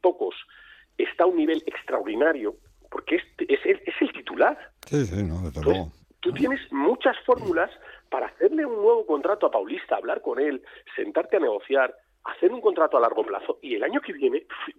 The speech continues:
Speaker 1: venderlo a Arabia Saudí y sacarle cinco, siete, ocho, doce millones, lo que sean, pero sacar algo. El problema es que aquí,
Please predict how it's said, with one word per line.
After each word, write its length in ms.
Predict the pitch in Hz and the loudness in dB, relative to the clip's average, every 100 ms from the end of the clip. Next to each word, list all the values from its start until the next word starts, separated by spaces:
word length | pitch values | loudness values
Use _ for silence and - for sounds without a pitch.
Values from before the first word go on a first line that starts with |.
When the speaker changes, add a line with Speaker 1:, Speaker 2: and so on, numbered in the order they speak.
| 127 | -2
Speaker 1:
venderlo 680 | - 107 104 165 220 220 202 | 0 0 2 2 4 2 2
a 40 | 147 | 0
Arabia 240 | 185 190 | 0 0
Saudí 280 | - 143 165 | -2 -4 -6
y 80 | 165 | -14
sacarle 520 | - - 160 190 208 - - - _ - | -6 -4 -4 0 0 0 -12 -20 _ -6
cinco, 280 | 381 - - - | -6 -4 -12 -2
siete, 300 | 381 - - | -2 -2 -4
ocho, 340 | - - 117 - | -2 -2 -6 -4
doce 240 | 175 - 185 | -4 2 4
millones, 400 | 147 107 92 - _ - - | 4 0 -6 -12 _ -20 -4
lo 280 | 147 147 - | 2 2 2
que 160 | 123 - | -8 -2
sean, 260 | 226 - - - _ | 0 -2 -6 -18 _
pero 180 | 175 143 | 4 4
sacar 340 | - - 214 | -2 0 2
algo. 440 | 262 320 302 98 - _ _ _ _ _ _ | 4 2 0 -4 -6 _ _ _ _ _ _
El 120 | 143 | -2
problema 360 | - 131 349 285 | 2 4 4 4
es 60 | - | 2
que 100 | 226 | -4
aquí, 300 | 277 370 | -2 -6